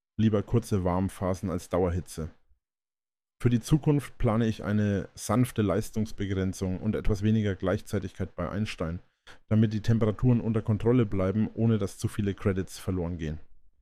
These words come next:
Ab nächster Woche kommt dann jeden Mittwochmorgen das Update ganz automatisch aus meinem Logbuch heraus.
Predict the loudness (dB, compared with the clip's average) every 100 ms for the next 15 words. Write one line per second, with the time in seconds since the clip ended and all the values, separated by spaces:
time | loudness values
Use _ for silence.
0 | _ _ _ _ _ -10 -2 0 0 0
1 | 0 2 0 0 0 0 2 0 2 2
2 | 6 4 4 -2 0 0 2 0 -2 -4
3 | -8 -6 0 0 0 -4 -2 -2 -2 0
4 | 0 0 -2 -4 -6 -4 0 2 2 0
5 | -2 -6 -6 -6 -4 -4 -6